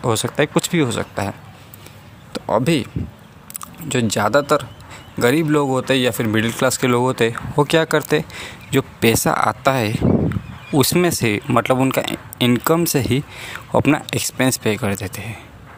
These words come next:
तो पैसे का फ्लो क्या आया? आपका इनकम आया और आपका जो इनकम में से ही वो डायरेक्ट आपका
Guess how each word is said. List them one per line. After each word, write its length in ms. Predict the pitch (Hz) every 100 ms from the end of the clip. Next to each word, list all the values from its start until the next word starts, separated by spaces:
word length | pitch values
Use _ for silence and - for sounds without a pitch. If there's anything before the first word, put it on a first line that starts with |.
| - - - - -
तो 160 | 151 - 131
पैसे 240 | 120 139
का 100 | 156
फ्लो 260 | 151 151 156
क्या 320 | - 170 120
आया? 240 | 107 113 - - - - - 104
आपका 260 | - 131
इनकम 440 | 110 101 107 131 131
आया 300 | 135 151 - - - - - - - - -
और 80 | - -
आपका 340 | 110 107 120 117
जो 320 | 120 117 - - - -
इनकम 380 | 123 117 - 170
में 140 | 165
से 160 | - 117
ही 220 | 127 208 -
वो 160 | -
डायरेक्ट 400 | 123 110 110 110
आपका 300 | 110 107 -